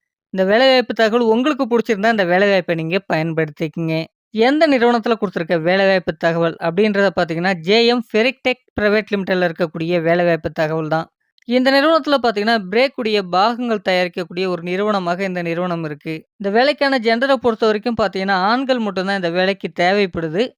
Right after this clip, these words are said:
வயது வரம்பை பொறுத்த வரைக்கும் பதினெட்டு வயதுல இருந்து அதிகபட்சமாக முப்பது வயது வரையுடைய ஆண்கள் இந்த வேலைக்கு நீங்க முயற்சிக்கலாம்.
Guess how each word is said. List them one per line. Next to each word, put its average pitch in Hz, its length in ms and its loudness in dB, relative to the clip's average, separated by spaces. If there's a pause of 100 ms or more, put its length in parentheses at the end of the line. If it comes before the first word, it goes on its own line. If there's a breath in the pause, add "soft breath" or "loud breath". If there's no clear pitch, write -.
வயது 226 460 2
வரம்பை 220 280 0
பொறுத்த 185 280 -4
வரைக்கும் 180 420 -4
பதினெட்டு 226 540 0
வயதுல 202 340 2
இருந்து 202 160 0
அதிகபட்சமாக 190 760 -2
முப்பது 247 460 -2
வயது 196 320 0
வரையுடைய 185 440 -2 (120)
ஆண்கள் 196 460 -2
இந்த 185 160 -6
வேலைக்கு 190 320 -2
நீங்க 175 220 -8
முயற்சிக்கலாம். 165 800 -6